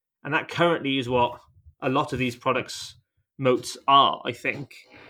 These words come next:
if we can call them moats at the moment. Because then if a new model comes out, like G P T four, for example, with writing tools, that's why I think the prompt engineering sort of goes away, is because the better the models are,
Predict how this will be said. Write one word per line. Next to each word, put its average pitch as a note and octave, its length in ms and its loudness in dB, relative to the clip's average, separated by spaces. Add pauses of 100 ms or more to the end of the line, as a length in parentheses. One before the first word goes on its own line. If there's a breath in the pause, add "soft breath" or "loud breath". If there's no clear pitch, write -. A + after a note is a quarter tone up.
(260 loud breath)
if C#3 180 -2
we C3 100 4
can A#2 160 -8
call B2 200 -4
them B2 120 -8
moats - 640 -6
at - 100 -8
the B2 60 -6
moment. B2 400 -2 (120)
Because A#2+ 240 -4
then C3 380 0 (720)
if D#3 160 -2
a C#3+ 40 -2
new D#3 140 4
model C3+ 240 4
comes C3 260 -2
out, B2+ 340 0
like B2 320 -6 (240)
G D#3+ 160 0
P C#3 80 -4
T C#3 160 -2
four, D3 300 -2
for B2+ 100 -6
example, B2 460 -4
with A#2+ 360 -6 (880)
writing C3+ 400 0
tools, C3 640 -6 (1500)
that's D#3+ 180 2
why D3 140 6
I B2+ 40 4
think C3 140 -2
the A#2+ 80 0
prompt B2 260 -2
engineering A#2+ 400 -2
sort - 180 -8
of - 80 -10
goes B2 200 2
away, C3 160 2
is A#2+ 80 0
because A#2+ 180 -4
the A#2+ 80 -6
better C#3+ 260 0
the C3 100 0
models C3 380 0
are, A#2+ 380 0